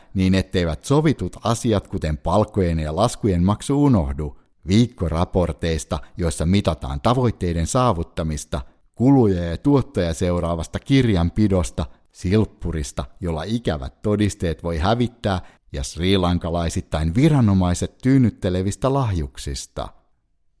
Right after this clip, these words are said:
Myynti on firmassa niitä harvoja asioita, jotka jo sujuvat.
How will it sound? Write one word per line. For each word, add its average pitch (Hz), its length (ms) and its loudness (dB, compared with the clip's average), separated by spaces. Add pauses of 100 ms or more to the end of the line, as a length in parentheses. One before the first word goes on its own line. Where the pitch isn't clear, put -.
(1400)
Myynti 98 440 4
on 87 100 -2
firmassa 101 540 2
niitä 85 280 -2
harvoja 95 600 0
asioita, 104 500 0 (240)
jotka 160 280 -4
jo 156 120 0
sujuvat. 90 720 0